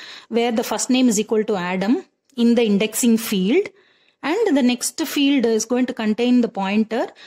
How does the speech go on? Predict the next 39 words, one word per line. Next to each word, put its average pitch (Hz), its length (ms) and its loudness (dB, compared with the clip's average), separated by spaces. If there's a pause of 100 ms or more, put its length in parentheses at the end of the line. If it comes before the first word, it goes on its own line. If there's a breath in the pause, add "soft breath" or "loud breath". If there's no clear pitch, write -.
(260 loud breath)
which 269 220 -2
will 330 100 0
point 254 320 -2
to 269 80 -4
the 226 100 -2
address 214 380 -2
of 214 180 -4
the 190 100 -2
disk 190 260 -6 (140)
block 233 440 -4
containing 247 600 2
the 220 100 -2
record 254 560 -4 (200)
whose 277 260 0
first 220 260 -4
name 220 180 0
is 175 120 -4
equal 180 260 -4
to 392 160 -4 (180)
Adam. 180 360 -4 (200)
Okay, 311 220 -6 (380 loud breath)
I 247 60 0
hope 269 180 2
now 247 180 2
you 269 180 2
understand 226 480 -2
the 220 60 -4
difference 226 340 -2
between 233 340 0
having 254 360 0
an 247 100 2
index 220 300 -4
file 359 220 -2
and 254 100 -2
not 208 240 -4
having 202 260 -4
an 233 100 0
index 175 340 -8
file. - 100 -12